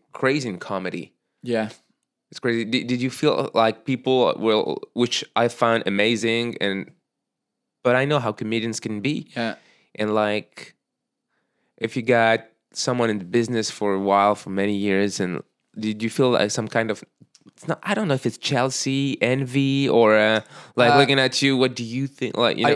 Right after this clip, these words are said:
Speaker 2: I, I think, so, uh, it's interesting because, so face to face, no, no one's ever, no one's ever been like,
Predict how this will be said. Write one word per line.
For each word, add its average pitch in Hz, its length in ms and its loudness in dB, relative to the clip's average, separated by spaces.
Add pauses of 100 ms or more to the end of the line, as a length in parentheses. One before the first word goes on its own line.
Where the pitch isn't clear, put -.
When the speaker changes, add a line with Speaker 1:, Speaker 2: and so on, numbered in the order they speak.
Speaker 2:
I, 143 120 0 (120)
I 143 40 0
think, 165 460 -6 (280)
so, - 200 2 (100)
uh, 131 600 -4
it's 135 220 -2
interesting 143 500 -2
because, 120 360 -4 (100)
so 147 120 4
face 190 340 2
to 160 100 -4
face, 151 380 0
no, 120 280 0
no 131 220 0
one's 143 200 -2
ever, 135 520 0 (400)
no 170 120 -2
one's 190 200 0
ever 156 260 2
been 143 300 -4
like, 127 280 -2